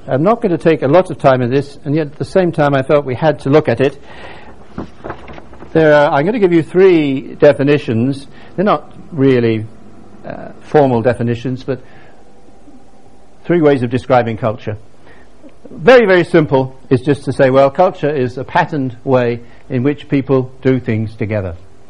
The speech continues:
It's all the ways, the patterns, the system that we follow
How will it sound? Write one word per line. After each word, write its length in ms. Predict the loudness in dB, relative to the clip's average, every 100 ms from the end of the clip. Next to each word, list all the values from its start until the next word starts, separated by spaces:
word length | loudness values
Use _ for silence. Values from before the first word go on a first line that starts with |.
| -20 -20 -20 -20 -20 -8
It's 100 | -2
all 360 | -2 -2 -6
the 180 | -4 0
ways, 360 | 2 0 -2 -6
the 60 |
patterns, 480 | -2 -2 -2 -8 -8
the 80 | -8
system 400 | -6 -6 -4 -4
that 140 | -2
we 100 | -4
follow 420 | 0 0 0 -4